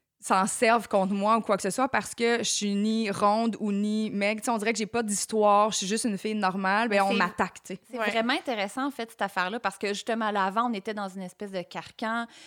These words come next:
Speaker 2: puis là, on a eu, on, on, on a parlé de grossophobie, puis on a,
Speaker 1: Ouais.
Speaker 2: on a, tu sais, on a abattu des grosses barrières. Sauf que ça a créé presque, je m'avance à tâtons, là, une espèce de deuxième discrimination, je
Speaker 1: Mhm.
Speaker 2: trouve aussi.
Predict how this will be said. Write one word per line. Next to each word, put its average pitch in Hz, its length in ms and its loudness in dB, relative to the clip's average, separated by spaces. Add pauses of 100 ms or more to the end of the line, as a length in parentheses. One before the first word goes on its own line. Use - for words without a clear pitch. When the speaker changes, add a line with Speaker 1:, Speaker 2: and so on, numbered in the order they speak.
(120)
Speaker 2:
puis 233 100 -4
là, 226 80 4
on 220 80 0
a 190 100 -2
eu, 180 120 -4
on, 185 160 -2
on, 151 280 -6
on 180 100 -6
a 151 80 -6
parlé 165 220 -10
de 190 60 -12
grossophobie, 185 680 -8
puis 208 120 -6
on 190 120 -4
a, 180 100 -2
Speaker 1:
Ouais. 240 80 -2
Speaker 2:
on 196 160 -4
a, 185 80 -4
tu - 100 -14
sais, 311 60 -2
on 254 120 0
a 196 100 -2
abattu 190 560 -6
des 220 140 -8
grosses 233 480 0
barrières. 190 500 -2 (200)
Sauf 381 220 -8
que 262 120 -4
ça 240 160 -8
a 214 60 -6
créé 330 460 -8
presque, - 460 -10 (260)
je 160 220 -14
m'avance 196 420 -4
à 202 60 -10
tâtons, 214 400 -4
là, 262 200 -6
une 202 220 -4
espèce 277 320 -8
de 226 80 -4
deuxième 269 600 -4
discrimination, 190 880 -10
je 247 100 -4
Speaker 1:
Mhm. 262 220 6
Speaker 2:
trouve 175 80 -10
aussi. 185 280 -16